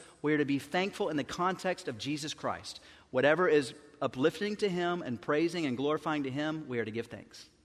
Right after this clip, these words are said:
in those circumstances. And then a Spirit-filled fir-, a person sub-, submits to others, verse twenty-one.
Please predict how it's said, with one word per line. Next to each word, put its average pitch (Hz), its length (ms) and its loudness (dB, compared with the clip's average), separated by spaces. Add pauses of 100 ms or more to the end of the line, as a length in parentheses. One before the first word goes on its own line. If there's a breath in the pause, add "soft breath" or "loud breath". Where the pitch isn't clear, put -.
(240)
in 117 140 -2
those 120 200 -2
circumstances. - 800 -12 (1400)
And 123 80 -2
then 139 120 2
a 127 40 0
Spirit-filled 156 540 0
fir-, 143 300 0
a - 60 -10
person 120 540 -2 (380 loud breath)
sub-, 123 380 -2 (420)
submits 143 580 0
to 127 180 -2
others, 110 280 -2
verse 110 200 0
twenty-one. 110 600 -6